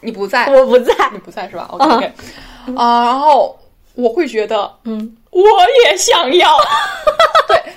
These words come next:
Speaker 1: 但是呢，我又真的是非常理智，
Speaker 2: 嗯。
Speaker 1: 我不愿意去，这件事情到，到底能给我带来什么，我不知道，
Speaker 2: 嗯。
Speaker 1: 我不愿意去花几万块钱去做这样一件事情。就
Speaker 2: 嗯。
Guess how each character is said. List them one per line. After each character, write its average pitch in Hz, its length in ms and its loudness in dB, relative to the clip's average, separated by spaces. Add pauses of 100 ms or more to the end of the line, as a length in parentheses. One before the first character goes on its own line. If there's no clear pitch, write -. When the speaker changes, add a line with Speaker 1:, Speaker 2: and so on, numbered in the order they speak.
Speaker 1:
但 403 180 0
是 392 140 -6
呢， 339 120 2
我 233 200 0
又 320 280 2
真 359 160 -2
的 427 80 -2
是 320 100 -10
非 277 180 -6
常 240 180 -6
理 180 160 -12
智， 214 160 -6
Speaker 2:
嗯。 196 100 -2
Speaker 1:
我 214 280 -4
不 226 160 -10
愿 302 200 -2
意 254 80 -4
去， 247 200 -10 (500)
这 - 240 -10
件 359 100 -2
事 359 100 -10
情 285 120 -8
到， 302 100 0 (120)
到 330 180 2
底 226 140 -8
能 190 100 -12
给 214 80 -10
我 233 100 0
带 311 200 -4
来 202 100 -4
什 175 180 -10
么， 165 120 -10
我 165 80 -10
不 208 160 -12
知 240 80 -8
道， 247 120 0
Speaker 2:
嗯。 220 120 -10 (140)
Speaker 1:
我 220 80 2
不 208 80 -4
愿 359 140 -2
意 285 60 -8
去 - 80 -16
花 269 160 -2
几 262 140 -10
万 196 100 -6
块 208 140 -6
钱 185 340 -12
去 - 140 -20
做 220 120 2
这 220 140 -4
样 196 100 -4
一 160 40 -12
件 190 160 -12
事 190 120 -12
情。 180 220 -16
就 247 140 -8
Speaker 2:
嗯。 208 120 -6